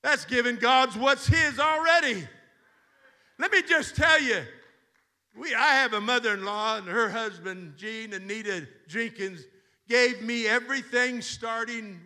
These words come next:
with God's people in a job years ago, sixty-five years, sixty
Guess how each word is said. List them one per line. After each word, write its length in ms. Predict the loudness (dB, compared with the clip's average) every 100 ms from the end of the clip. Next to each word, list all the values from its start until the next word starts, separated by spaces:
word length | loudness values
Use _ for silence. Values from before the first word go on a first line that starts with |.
| -10
with 300 | -10 -10 -8
God's 400 | -6 -6 -8 -16
people 560 | -14 -14 -10 -10 -10 _ _ _
in 140 | -6 -4
a 80 |
job 760 | -6 -10 -6 -4 -4 -6 -10 -16 _ _ _ _ _ _ -20 _
years 520 | -14 -10 -6 -6 -6 -10
ago, 640 | -10 -8 -6 -6 -8 -12 -20 _ _ _ _
sixty-five 1800 | -18 -8 -8 -8 -16 -12 -12 -14 _ _ _ _ _ 0 2 4 2 -4 -14 -14
years, 480 | -8 -2 -2 -4 -10 -14
sixty 580 | -8 -10 -10 -16 -16